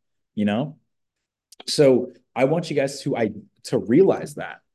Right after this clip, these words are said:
that you have these amazing physical capabilities, but you need direction with it, right? So you guys need to identify what the next goal is for you. And here's the thing, like, we think that the only way to be an athlete is, oh, you gotta play sports for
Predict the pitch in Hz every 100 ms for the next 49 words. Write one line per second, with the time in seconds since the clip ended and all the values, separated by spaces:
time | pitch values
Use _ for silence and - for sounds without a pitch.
0 | _ _ _ _ - 123 127 123 131 160
1 | 151 131 123 123 123 123 120 113 127 123
2 | 156 139 104 - - - 123 120 135 110
3 | 117 90 104 110 - 123 101 98 98 123
4 | 123 - - _ _ _ - 131 127 135
5 | 107 107 151 151 156 - 120 127 135 131
6 | 113 110 110 110 101 110 123 - - 123
7 | 117 127 147 - 123 104 101 - - 123
8 | 196 220 160 190 127 98 - 120 190 190
9 | 170 156 139 107 110 139 139 135 120 101
10 | 123 151 127 107 98 - 123 98 117 -
11 | 113 - 117 107 - _ - 110 101 98